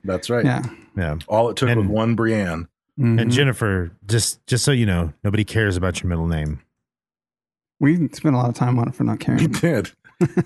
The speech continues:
Speaker 1: We did. It's kind
Speaker 2: It's
Speaker 1: of
Speaker 2: the most
Speaker 1: insane.
Speaker 2: attention it'll ever get, just so
Speaker 1: Yeah.
Speaker 2: you know.
Speaker 3: Yeah. The cats won't pay you this much attention.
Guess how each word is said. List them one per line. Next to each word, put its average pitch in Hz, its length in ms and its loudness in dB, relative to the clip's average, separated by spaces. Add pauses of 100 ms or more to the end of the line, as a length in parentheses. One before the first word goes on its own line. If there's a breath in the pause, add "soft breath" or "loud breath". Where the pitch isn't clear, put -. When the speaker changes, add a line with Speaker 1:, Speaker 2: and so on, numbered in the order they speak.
(180)
Speaker 1:
We 113 160 0
did. 104 280 0
It's 98 120 -4
kind 107 140 -2
Speaker 2:
It's 101 80 -4
Speaker 1:
of - 40 -2
Speaker 2:
the 165 60 2
most 156 200 2
Speaker 1:
insane. 156 80 -2
Speaker 2:
attention 143 300 0
it'll 120 180 0
ever 110 220 0
get, 104 260 -2
just - 180 -4
so - 80 0
Speaker 1:
Yeah. - 40 0
Speaker 2:
you - 60 0
know. - 200 -6 (220)
Speaker 3:
Yeah. 92 300 0 (200)
The 113 120 0
cats 123 320 0
won't 101 180 0
pay 107 100 2
you 92 120 2
this 87 180 -2
much 92 160 -4
attention. 107 380 -2